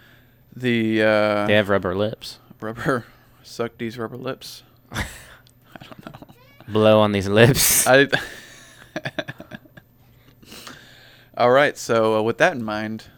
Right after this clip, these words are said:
Speaker 1: our real sponsor, which is Balls Deep Tackle slash Offensive. If you go to ballsdeeptackle dot com slash offensive,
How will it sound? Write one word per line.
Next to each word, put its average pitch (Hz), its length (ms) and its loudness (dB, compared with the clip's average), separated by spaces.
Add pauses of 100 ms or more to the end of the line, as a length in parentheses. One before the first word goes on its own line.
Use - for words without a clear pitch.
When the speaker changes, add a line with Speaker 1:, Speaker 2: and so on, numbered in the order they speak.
Speaker 1:
our 123 160 -4
real 143 160 -2
sponsor, 104 460 -8
which 98 160 -14
is 98 120 -14
Balls 101 300 -10
Deep 101 140 -14
Tackle 107 380 -12 (340)
slash - 580 -6
Offensive. 107 640 -10 (380)
If - 60 -12
you 190 80 -6
go 208 60 6
to 190 60 4
ballsdeeptackle 151 800 2
dot 120 240 0
com 104 260 -6
slash 107 480 -4
offensive, 104 680 -10